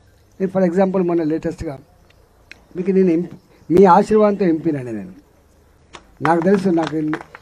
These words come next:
ఇక్కడ మా పరిస్థితి ఏంది, కథ ఏంది. మీ అందరి ఆశీర్వాదంతో ఏ కాలనీకి ఆ కాలనీ, ఏ ఇంటికి ఆ ఇల్లే.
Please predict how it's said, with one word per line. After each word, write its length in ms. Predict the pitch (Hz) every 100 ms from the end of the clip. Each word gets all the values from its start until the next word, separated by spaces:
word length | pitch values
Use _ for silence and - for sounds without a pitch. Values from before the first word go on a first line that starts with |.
| -
ఇక్కడ 240 | 143 165 160
మా 180 | 156
పరిస్థితి 420 | 147 151 147 - 156
ఏంది, 180 | 156
కథ 220 | 147 143 151
ఏంది. 240 | 143 147 - _ _ _ _ _ -
మీ 140 | 151 160
అందరి 480 | 160 196 214 226
ఆశీర్వాదంతో 1000 | 190 160 170 185 180 170 160 147 160 202 - _ 143
ఏ 240 | 156 202
కాలనీకి 560 | 202 185 214 240 233 247
ఆ 200 | - 165
కాలనీ, 500 | - 156 120 107 95 - _ _ _ _ _ - - -
ఏ 120 | 135 160
ఇంటికి 500 | 160 165 196 208 202
ఆ 100 | 165
ఇల్లే. 440 | 165 160 165